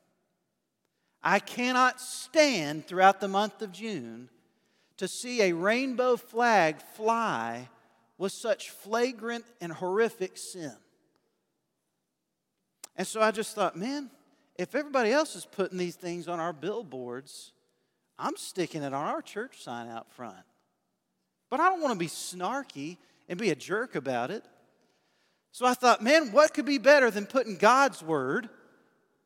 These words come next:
on top of this background of beautiful colors?" I don't know if you saw it driving down the road, but I stuck it out there every day on that sign.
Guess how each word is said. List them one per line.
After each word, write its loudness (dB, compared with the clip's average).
on 0
top -2
of -8
this -4
background 0
of -10
beautiful -10
colors?" -12
I -8
don't -2
know -2
if -10
you -12
saw 0
it -6
driving -2
down -4
the -8
road, -4
but -4
I -12
stuck -2
it 0
out -4
there -4
every 4
day 2
on -2
that -8
sign. -12